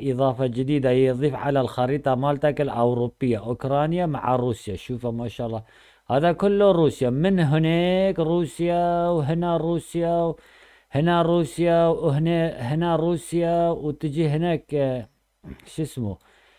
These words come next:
هنا روسيا، وهذا روسيا،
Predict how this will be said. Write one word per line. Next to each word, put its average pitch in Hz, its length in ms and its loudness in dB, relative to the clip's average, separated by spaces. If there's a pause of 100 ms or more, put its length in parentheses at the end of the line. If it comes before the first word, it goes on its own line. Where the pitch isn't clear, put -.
(160)
هنا 170 300 2
روسيا، 165 640 2
وهذا 160 760 0
روسيا، 165 840 0